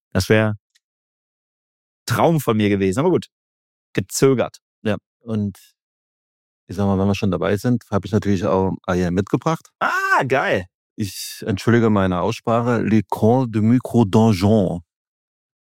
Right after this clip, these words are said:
Speaker 1: Fand ich ganz
Speaker 2: Und da,
Speaker 1: gut.
Speaker 2: ja, ne? Hab geübt. Hab geübt vom Stiegel. Und da gibt's eine ganz besondere Geschichte.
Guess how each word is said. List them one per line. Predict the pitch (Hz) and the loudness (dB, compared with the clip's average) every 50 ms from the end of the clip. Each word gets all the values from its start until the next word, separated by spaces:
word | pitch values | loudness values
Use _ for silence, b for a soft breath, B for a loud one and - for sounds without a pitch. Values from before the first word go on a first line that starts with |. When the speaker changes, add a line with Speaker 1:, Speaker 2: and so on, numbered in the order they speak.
| _ _ _ _ _ _ | _ _ _ _ _ _
Speaker 1:
Fand | - 113 98 | -10 -8 -8
ich | 95 92 | -6 -4
ganz | - 117 120 | -2 -2 0
Speaker 2:
Und | 110 | 2
da, | 110 107 110 | 2 2 2
Speaker 1:
gut. | 110 113 120 123 - | 0 -2 -6 -4 -2
Speaker 2:
ja, | 156 170 143 | 0 0 2
ne? | 117 123 147 - _ _ _ | 0 -2 -4 -6 _ _ _
Hab | - 120 - | -10 -10 -10
geübt. | - - 135 131 131 107 _ _ _ _ _ _ _ _ _ | -10 -6 -4 -4 -4 -4 _ _ _ _ _ _ _ _ _
Hab | - 101 98 - | -10 -10 -8 -8
geübt | - 110 110 - | -10 -10 -10 -10
vom | - 95 87 | -12 -12 -14
Stiegel. | - - - 98 87 87 82 - _ _ _ _ _ _ _ _ _ _ _ _ _ _ - | -10 -8 -6 -6 -6 -6 -8 -10 _ _ _ _ _ _ _ _ _ _ _ _ _ _ 0
Und | 110 | 2
da | 107 110 | 2 4
gibt's | - 151 - - | 2 2 0 0
eine | 127 | -2
ganz | 131 147 151 | -2 -2 -2
besondere | - 139 107 139 135 139 131 123 110 | -2 -2 0 0 2 2 2 2 0
Geschichte. | - 98 - - - 151 143 - - - - 101 117 139 156 151 | 0 -4 -8 -6 -4 -4 -4 -4 -4 -2 0 0 2 2 0 0